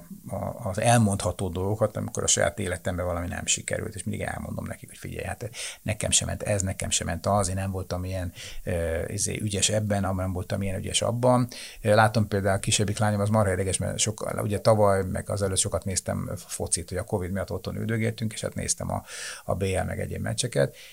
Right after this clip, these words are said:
és látta, hogy az apját érdekli a foci. És akkor egyszer csak kiderült, hogy a, a suliban ő focizni akar járni, foci,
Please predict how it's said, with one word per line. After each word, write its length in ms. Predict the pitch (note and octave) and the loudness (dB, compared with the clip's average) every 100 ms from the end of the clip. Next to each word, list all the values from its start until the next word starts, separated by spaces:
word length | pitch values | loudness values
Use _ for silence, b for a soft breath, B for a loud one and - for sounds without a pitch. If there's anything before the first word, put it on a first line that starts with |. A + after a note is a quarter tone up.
| B B B B | B B B B
és 140 | A3 | 6
látta, 220 | D#3 A#2+ A2 | 10 10 8
hogy 60 | A#2 | 6
az 80 | B2+ | 8
apját 320 | A2 A2 G#2+ | 8 8 6
érdekli 380 | G2 G2+ A2 G2 | 4 4 2 2
a 60 | |
foci. 460 | - - - - G#2+ B B - | 2 2 4 2 -2 B B -6
És 160 | A#2 B2 | 0 0
akkor 220 | - D3+ | 4 8
egyszer 260 | D3 B2 | 8 8
csak 160 | A2+ B2+ | 4 2
kiderült, 440 | C#3 F2+ F2+ A#2+ | 2 0 0 0
hogy 160 | C3 A#2+ | 0 4
a, 300 | B2 B2 B2+ | 6 8 6
a 240 | C3 - | 2 4
suliban 440 | - C#3+ F2 G#2+ A#2+ | 4 4 4 6 6
ő 360 | B2 B2+ B2 - | 6 4 0 -2
focizni 460 | - - F2 F2 | -4 -2 -2 0
akar 300 | F2+ - G#2 | -2 0 0
járni, 320 | - F#2+ G2 G2+ | 2 0 0 0
foci, 360 | A2 G#2+ - | 0 2 2